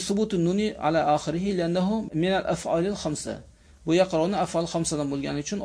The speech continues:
oxirida nun alomati raf ekanligini bildiradi. Al wawu damirun muttasilun mabniun ala sukun fi mahalli raf'in fa'ilun. Durusahumda durusa mansubun bil fathati mudofun maf'ulun bih.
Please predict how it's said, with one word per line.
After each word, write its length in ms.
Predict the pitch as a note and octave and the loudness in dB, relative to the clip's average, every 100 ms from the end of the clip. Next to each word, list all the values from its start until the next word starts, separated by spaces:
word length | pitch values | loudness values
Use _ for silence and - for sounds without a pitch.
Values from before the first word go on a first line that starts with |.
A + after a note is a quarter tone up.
| D3 | -2
oxirida 320 | - C#3 E3 C#3+ | -2 -4 -2 2
nun 120 | D#3+ G3+ - | 2 2 2
alomati 460 | D#3 D#3 D#3 - A3 A3 - - D3 | 0 0 -4 -4 -6 -8 -18 -4 2
raf 160 | F#3 F#3 | 4 2
ekanligini 380 | D#3 B2+ B2+ C3 G3 | -2 -2 -2 -4 -4
bildiradi. 380 | E3 A#2 G#2+ C#3 - - - - - - - | -6 -8 -10 -14 -18 -20 -20 -20 -20 0 6
Al 60 | G#3 | 8
wawu 180 | A3 A#3 A3+ | 8 6 8
damirun 280 | G3+ A3 G#3+ G#3 | 8 8 4 2
muttasilun 400 | G#3 G3 G#3 F#3+ | 0 0 2 4
mabniun 260 | F#3+ G3+ G3+ | 4 4 2
ala 120 | F3+ F3+ - | 4 4 2
sukun 340 | - G3 A3 A3+ A3 | 0 2 2 2 0
fi 80 | F#3 F#3 | 0 0
mahalli 480 | F3 F3 F3 F3 E3+ - D#3+ | 0 2 4 4 2 2 2
raf'in 340 | E3 - A3+ A3+ | 2 0 0 0
fa'ilun. 440 | A#3+ F#3 C#3+ C#3 D#3+ E3 - - - - - - - C3+ | 2 2 2 0 -4 -10 -20 -20 -20 -20 -20 -20 -2 4
Durusahumda 720 | F3+ A3 G#3 F#3+ G3 F#3 D#3 C3+ | 6 8 8 6 6 4 4 4
durusa 460 | E3 G3+ G3 G3+ A3 C4 C4+ - - - D3+ | 6 6 6 6 4 2 -4 -14 -20 -2 2
mansubun 440 | F3+ G3 A3 G3 F3+ | 4 4 4 4 2
bil 120 | F3 | 0
fathati 420 | F3 F#3 G#3 G#3+ A#3 E3+ | -2 0 0 0 0 2
mudofun 440 | D#3+ F3 F3 G#3+ F#3 D#3+ | 4 4 4 4 2 2
maf'ulun 380 | E3+ E3+ D3+ C#3+ | 2 0 2 4
bih. 160 | D#3+ A#3 | 4 4